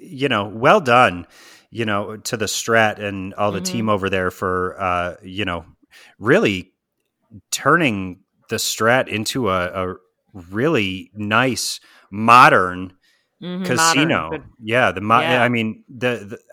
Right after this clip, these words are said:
Speaker 1: how modern it is, is really what I was, what I was taken with.
Speaker 2: Mm-hmm, definitely is. Um, and speaking of more changes, you and I, what a dinner we had at S W Steakhouse at the Wynn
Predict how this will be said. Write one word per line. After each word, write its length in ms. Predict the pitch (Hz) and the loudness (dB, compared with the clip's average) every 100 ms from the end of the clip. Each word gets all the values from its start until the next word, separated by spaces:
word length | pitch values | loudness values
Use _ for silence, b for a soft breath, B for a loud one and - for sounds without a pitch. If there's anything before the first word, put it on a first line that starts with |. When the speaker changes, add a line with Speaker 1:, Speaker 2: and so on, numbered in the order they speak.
| - | -16
Speaker 1:
how 200 | - 143 | -2 2
modern 460 | 135 117 127 113 107 | 4 6 6 6 0
it 100 | 92 | -4
is, 260 | 92 90 | -6 -6
is 200 | 90 85 | -10 -10
really 380 | 104 117 127 110 | -6 -2 -2 -2
what 160 | 87 95 | -4 -6
I 100 | 92 | -6
was, 440 | 87 85 - - _ | -6 -8 -8 -8 _
what 160 | 107 | -8
I 100 | 98 | -6
was 180 | 95 92 | -4 -6
taken 340 | - 104 127 82 | -6 -8 -10 -12
with. 260 | 78 - _ _ _ _ _ - | -14 -18 _ _ _ _ _ -16
Speaker 2:
Mm-hmm, 460 | 170 175 175 180 165 | -12 -12 -12 -16 _
definitely 540 | 156 151 143 143 139 131 | -8 -6 -8 -12 -12 -12
is. 320 | 123 135 - B B B - | -14 -16 -16 B B B 0
Um, 240 | 202 202 | 0 2
and 120 | 220 | -2
speaking 520 | 208 - 359 381 339 294 | -4 -4 -2 0 0 2
of 340 | 226 226 269 | 6 6 6
more 440 | 247 226 247 247 247 | 2 2 4 2 0
changes, 640 | - 214 208 202 233 311 254 | -2 0 2 2 2 2 -4
you 220 | 214 247 | -2 0
and 80 | 330 | 4
I, 360 | 240 240 180 180 | 6 8 6 4
what 300 | 170 285 440 | 2 4 4
a 40 | |
dinner 280 | 220 254 247 | 6 6 8
we 140 | 196 | 4
had 260 | 202 175 175 | 6 6 6
at 100 | 175 | 4
S 180 | 190 - | 2 2
W 300 | 254 226 196 | 0 0 -2
Steakhouse 580 | - 208 208 - 160 175 | 0 0 2 2 0 -2
at 100 | 170 | -4
the 80 | 170 | -4
Wynn 500 | 170 202 185 175 | -2 -2 -4 -6